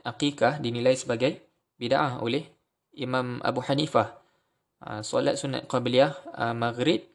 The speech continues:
dinilai bid'ah oleh Imam An-Nakai radhiyallahu anh dan Imam Malik bin Anas radhiyallahu anh menghukum bid'ah pada perbuatan meletakkan kadar atau waktu untuk melakukan sapuan ke atas khuf,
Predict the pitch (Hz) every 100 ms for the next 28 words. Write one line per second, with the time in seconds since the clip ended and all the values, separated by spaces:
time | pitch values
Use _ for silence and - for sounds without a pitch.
0 | _ - 120 131 139 123 120 131 127 117
1 | 147 127 131 147 _ _ _ _ _ -
2 | 123 123 123 - 139 135 107 107 _ _
3 | _ _ - 123 123 123 123 120 120 110
4 | - _ 123 135 156 123 123 123 139 117
5 | - _ _ _ _ _ _ _ _ -
6 | 123 120 120 139 110 - 123 120 120 120
7 | 123 123 107 - _ _ 117 120 123 117
8 | 127 123 123 139 147 - - 117 123 127
9 | 117 120 156 151 120 117 - 127 147 196
10 | - _ _ 120 120 131 135 139 131 113
11 | 113 - 156 165 - _ _ 117 117 123
12 | 123 - - 170 117 117 139 123 - 120
13 | - - 131 - -